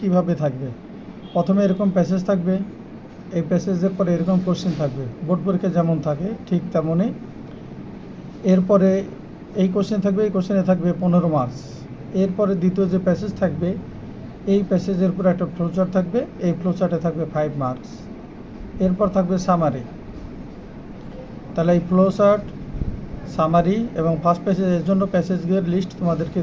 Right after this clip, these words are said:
দেওয়া হয়েছে গ্রুপে। এরপর fill in the blanks with clues থাকবে, এগুলোর সাজেশন তোমাদেরকে ছবি আকারে দেওয়া হয়েছে। এরপরে যে পাঁচ নম্বরে থাকবে without clues, এটারও সাজেশন ছবিতে দেওয়া হয়েছে তোমাদের গ্রুপে। এরপর থাকবে রিঅ্যারেঞ্জ,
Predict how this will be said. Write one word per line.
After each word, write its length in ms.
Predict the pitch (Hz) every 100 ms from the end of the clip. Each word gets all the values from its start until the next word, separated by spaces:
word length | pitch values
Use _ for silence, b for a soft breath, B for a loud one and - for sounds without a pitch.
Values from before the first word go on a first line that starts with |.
| 165
দেওয়া 180 | 190 165
হয়েছে 260 | 156 131 143 - 151
গ্রুপে। 320 | 147 160 - 127 - - B B B - 196
এরপর 220 | 190 196 202
fill 160 | 202 190
in 40 | 196
the 80 | 196
blanks 220 | 185 185 180
with 120 | 185 185
clues 180 | 185 175
থাকবে, 240 | 170 147 202 - - -
এগুলোর 260 | 175 190 190
সাজেশন 320 | 190 180 208 190
তোমাদেরকে 340 | 185 185 175 180 175
ছবি 180 | 165 170
আকারে 260 | 156 165 170 160
দেওয়া 140 | 160
হয়েছে। 260 | 165 156 233 277 B B B B 196
এরপরে 260 | 185 202 185
যে 60 | 185 185
পাঁচ 120 | 175 180
নম্বরে 220 | 175 180
থাকবে 160 | 180 165 175
without 200 | 180 185
clues, 240 | 202 202 - - - 185
এটারও 280 | 175 185 202 196
সাজেশন 420 | 185 180 175 190 180 -
ছবিতে 300 | 175 170 180 160
দেওয়া 140 | 165 165
হয়েছে 180 | 160 190
তোমাদের 300 | 180 165 160 214
গ্রুপে। 280 | 156 156 190 233 B B B B B B - - 196
এরপর 200 | 180 196
থাকবে 200 | 196 180 175
রিঅ্যারেঞ্জ, 440 | 175 175 185 247